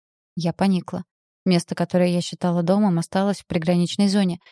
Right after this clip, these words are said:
и то лишь в воспоминаниях. После этого своего дома у меня не было. Были съемные комнаты и кровать, которую я из экономии делила с дочкой. Влад провел ладонью по моей щеке.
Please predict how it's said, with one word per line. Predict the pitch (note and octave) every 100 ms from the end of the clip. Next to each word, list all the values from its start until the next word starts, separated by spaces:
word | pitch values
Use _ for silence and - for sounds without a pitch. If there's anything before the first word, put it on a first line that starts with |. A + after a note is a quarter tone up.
| _
и | C4
то | C4 G3
лишь | E3 -
в | E3+
воспоминаниях. | E3+ - F#3 F3+ F3 E3+ F#3+ _
После | - F3+ F#3 F3+
этого | F3 F3
своего | - F3+ F3 F3
дома | F#3 G3+ F3
у |
меня | E3+ F#3
не | G3
было. | E3+ E3+ F3+ _ _ _ -
Были | G3+ A3 B3
съемные | - F#3 E3+ E3
комнаты | - G3 G3 E3+ E3
и |
кровать, | - F#3 E3 -
которую | - F3+ F#3 F3
я | F3
из | F3
экономии | E3+ F3 F3 F#3+ G3
делила | E3 F3+ F3 F3
с | F3
дочкой. | - E3+ - - F#3 _ _ _ _ -
Влад | F3 F3+ -
провел | - A3 F#3+
ладонью | F3 E3+ F3+ F#3+
по | -
моей | F3+ E3+ E3
щеке. | D#3+ F3 - F3